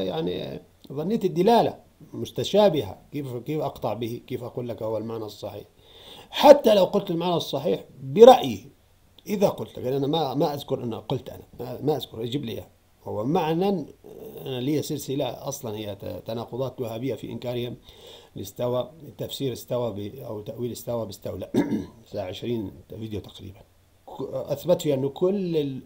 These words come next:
كل ما أورد، أوردوه من اعتراضات على هذا التفسير مردود عليه. <clears throat> ووارد هو أصلًا على تفسير استوى بعلى. عرفتم؟ فهذا الذي قلت، أنه لا تشنع كثيرًا، لأنه هذا القول،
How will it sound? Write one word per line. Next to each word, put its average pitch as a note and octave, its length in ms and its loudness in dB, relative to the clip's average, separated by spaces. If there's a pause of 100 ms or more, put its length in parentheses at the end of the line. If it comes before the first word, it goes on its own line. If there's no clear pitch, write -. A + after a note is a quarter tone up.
(160)
كل G#3 280 6
ما E3+ 160 2
أورد، E3+ 420 6
أوردوه D#3 960 2 (180)
من E3+ 200 -2
اعتراضات D#3 540 0
على C#3 140 0
هذا E3 140 0
التفسير F3 520 -4 (1120)
مردود B2+ 440 0
عليه. E2 280 -8 (240)
<clears throat> E3+ 400 0
ووارد D#3 480 12
هو D3+ 100 6
أصلًا C3 380 0
على A#2+ 160 -4
تفسير A#2 380 -6
استوى - 360 -4
بعلى. E2+ 320 -8 (1200)
عرفتم؟ G#2+ 440 -4 (1000)
فهذا G#3 280 4
الذي A#2 220 0
قلت، - 320 -10
أنه - 260 -4
لا D3 160 2
تشنع D3+ 600 -2
كثيرًا، A#2+ 400 -4
لأنه F2 320 0
هذا F3+ 240 2
القول، D3+ 380 -2